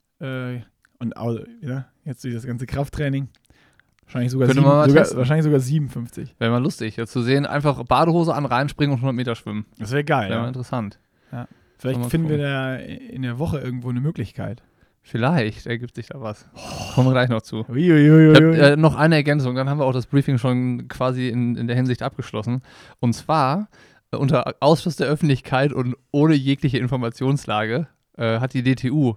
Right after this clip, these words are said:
Speaker 2: einen Leistungstest auch durchgeführt. Im Briefing habe ich, äh,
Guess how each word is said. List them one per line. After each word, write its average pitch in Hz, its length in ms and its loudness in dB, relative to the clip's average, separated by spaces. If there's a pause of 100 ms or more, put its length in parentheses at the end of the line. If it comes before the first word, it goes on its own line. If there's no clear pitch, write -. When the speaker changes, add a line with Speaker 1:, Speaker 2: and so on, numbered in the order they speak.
Speaker 2:
einen 113 100 -8
Leistungstest 110 560 -6
auch 110 120 -6
durchgeführt. 120 560 -4
Im 120 160 -2
Briefing 143 340 0
habe 135 140 0
ich, - 160 -10
äh, 117 260 -2